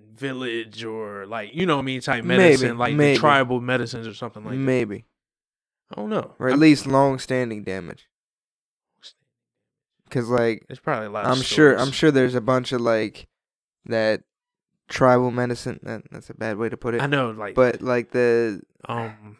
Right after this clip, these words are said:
Speaker 1: I, I can't think of a word for it.
Speaker 2: homeopathic? I don't know if that's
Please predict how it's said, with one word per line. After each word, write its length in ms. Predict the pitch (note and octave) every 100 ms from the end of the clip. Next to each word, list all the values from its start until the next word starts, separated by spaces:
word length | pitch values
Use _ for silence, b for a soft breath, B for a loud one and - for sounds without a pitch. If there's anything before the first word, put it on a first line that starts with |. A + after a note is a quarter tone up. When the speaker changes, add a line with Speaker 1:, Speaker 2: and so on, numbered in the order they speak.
| -
Speaker 1:
I, 180 | C#3+
I 40 | D3
can't 260 | - D#3
think 140 | C3 C#3
of 60 | B2+
a 60 |
word 80 | C#3
for 20 |
it. 0 |
Speaker 2:
homeopathic? 840 | C3 C3 C3 C3+ C#3+ D3+ D#3+ - _ _ _ _ _ _ _ _ _ _ _ _ _ B2
I 40 |
don't 140 | C3
know 100 | B2+
if 100 | B2+
that's 400 | - A#2+ - -